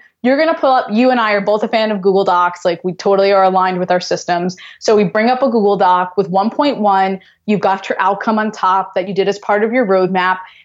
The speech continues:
And now you can start brain dumping just for one point one though. But meanwhile, you've got the emotions of your student. It's in your body, right? You're associated to it. So that's a part of you.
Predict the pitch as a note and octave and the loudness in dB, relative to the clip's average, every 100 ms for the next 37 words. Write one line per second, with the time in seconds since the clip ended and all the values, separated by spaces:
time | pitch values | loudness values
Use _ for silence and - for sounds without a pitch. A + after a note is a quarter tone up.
0 | _ B3 C#4 C#4+ D4 D#4 C#4 C#4 B3+ - | _ -2 2 2 2 2 2 2 0 0
1 | A3 G3 A3 A3 A3 G3+ G#3 G3 F#3 - | -2 0 0 2 0 0 -2 -2 -6 -2
2 | F4+ F4 E4+ - D#4 C4 C#4 C4+ - C4+ | 0 0 -2 -2 0 2 2 0 0 -2
3 | B3 B3 B3+ A#3+ G3 F3+ - - - A#3 | 0 2 2 2 2 0 -6 -14 -2 2
4 | B3 D4 C#4 C4 B3 G#3 G#3 A3 G#3 - | 4 4 4 2 2 0 0 0 0 -2
5 | - _ A#3 A3 G#3+ A#3 B3+ C#4 B3 A#3+ | -10 _ 0 4 4 4 2 0 0 0
6 | A3+ A3+ - A#3+ A#3 - G#3 - A#3+ A#3+ | -2 -2 -2 0 0 0 -4 -2 0 4
7 | B3 A#3 A3+ G3 G#3 A3 G3+ G3+ G3+ G3 | 4 2 0 0 0 0 0 0 -2 -4
8 | - G#3+ G#3 A3 G3+ G#3 G#3+ A3 G#3+ G#3+ | 0 0 2 2 2 2 2 2 2 0
9 | G3 F#3 F#3+ A3 - A3 G#3 G3 G#3 G#3 | -2 -2 -2 -4 -2 0 0 0 2 4
10 | G3+ | 4